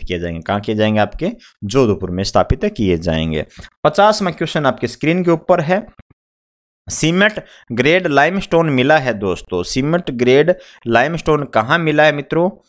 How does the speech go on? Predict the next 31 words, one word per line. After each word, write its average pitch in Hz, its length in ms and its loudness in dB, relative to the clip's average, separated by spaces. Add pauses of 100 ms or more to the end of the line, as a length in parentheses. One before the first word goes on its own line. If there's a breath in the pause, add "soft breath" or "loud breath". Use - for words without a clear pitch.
(240 soft breath)
तो 127 120 2
सतखंडा, 143 1120 0
छिंदवाड़ा 139 520 2
क्षेत्र, 139 260 -4
चित्तौड़गढ़ 139 600 0
में 143 220 -2
भी 120 100 0
मिला 120 240 2
है। 147 280 -4 (340 loud breath)
मूरकासनी 143 640 0
पाली 131 340 0
अंदर 143 160 0
पड़ता 135 300 0
है, 127 60 2
यहाँ 110 320 0
भी 143 100 -2
मिला 139 220 0
है 131 60 2
दोस्तों। 135 420 -2 (400 soft breath)
हरिमा 131 400 2 (240)
पितासर 147 680 0
जायल 123 420 2 (120)
नागौर 113 400 2
के 139 60 -4
अंदर 135 140 0
पड़ता 131 280 0
है, 117 60 2
यहाँ 101 240 -2
मिला 95 240 0
है 85 80 -2
दोस्तों। 87 400 -8